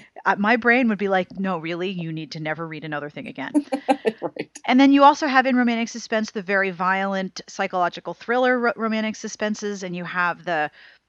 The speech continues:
Speaker 2: sort of, um, police drama romantic suspenses, and they're all slightly different,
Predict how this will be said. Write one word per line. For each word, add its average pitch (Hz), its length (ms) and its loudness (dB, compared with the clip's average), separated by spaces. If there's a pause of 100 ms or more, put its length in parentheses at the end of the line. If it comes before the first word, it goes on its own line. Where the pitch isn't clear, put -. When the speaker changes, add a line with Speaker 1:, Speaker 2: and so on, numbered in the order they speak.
(540)
Speaker 2:
sort 226 240 -2
of, 180 320 0
um, 165 480 -6
police 208 420 -4
drama 240 480 2
romantic 233 340 2
suspenses, 220 500 -6
and 240 140 2
they're 233 240 0
all 247 320 2
slightly 196 600 -6
different, 170 580 -4